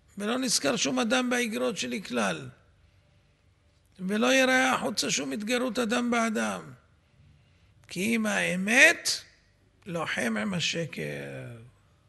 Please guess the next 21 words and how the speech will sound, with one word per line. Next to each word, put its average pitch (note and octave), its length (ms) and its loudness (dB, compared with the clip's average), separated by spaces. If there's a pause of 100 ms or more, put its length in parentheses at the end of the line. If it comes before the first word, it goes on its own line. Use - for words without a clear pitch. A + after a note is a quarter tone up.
(1500)
חתם A3 300 -2
סופר G#3+ 420 2
מעיד G#3+ 360 2
על G3+ 120 2
עצמו A#3+ 540 -2
שהוא A3 200 0
לא B3+ 120 2
לחם A#3+ 380 4
באנשים, A2 680 0
הוא F#2 100 -6
לחם G#2+ 580 -2 (640)
בשקר. F3 680 4 (1300)
האמת G3 680 6 (260)
בשקר. F3+ 680 2 (560)
זה A#3 140 0
לא C4+ 100 6
משנה A#3+ 380 2
מי A3+ 180 2
האיש G#3+ 240 2
שעמד G3 320 0
מאחורה. E3 500 0